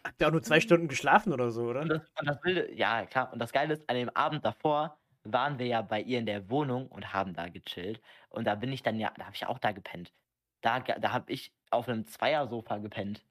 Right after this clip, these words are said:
Speaker 2: Da warst du auch da.
Speaker 1: An dem
Speaker 2: Da
Speaker 1: Abend?
Speaker 2: Ja, an dem. Das war an dem da drauf, war das doch.
Speaker 1: Ach, ist das die Geschichte, ist das, war das nach dem Abend, von dem wir gerade erzählt haben?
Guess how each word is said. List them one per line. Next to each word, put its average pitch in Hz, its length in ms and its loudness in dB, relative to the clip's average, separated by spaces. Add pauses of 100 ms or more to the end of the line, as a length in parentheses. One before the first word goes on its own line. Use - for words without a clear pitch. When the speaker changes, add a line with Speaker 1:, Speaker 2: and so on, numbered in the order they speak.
Speaker 2:
Da 113 140 0
warst 113 180 0
du - 80 0
auch 127 160 0
da. 98 220 -4 (720)
Speaker 1:
An 190 140 -10
dem 311 180 -6
Speaker 2:
Da - 60 -10
Speaker 1:
Abend? 160 420 -2 (460)
Speaker 2:
Ja, 415 120 -2 (100)
an 262 140 -8
dem. 269 260 0 (160)
Das 240 160 -10
war 247 100 0
an 233 80 0
dem 233 120 0
da 208 100 4
drauf, 196 420 0
war 156 80 4
das 160 200 0
doch. 214 300 2
Speaker 1:
Ach, 156 140 4
ist - 140 2
das 180 120 0
die 233 120 0
Geschichte, 233 320 2
ist - 180 0
das, 254 180 0 (260)
war 175 80 8
das 175 160 6
nach 190 200 6
dem 220 200 2
Abend, 208 440 0 (260)
von 180 100 2
dem 170 100 6
wir 156 80 0
gerade 147 240 4
erzählt 220 300 -6
haben? 254 280 -6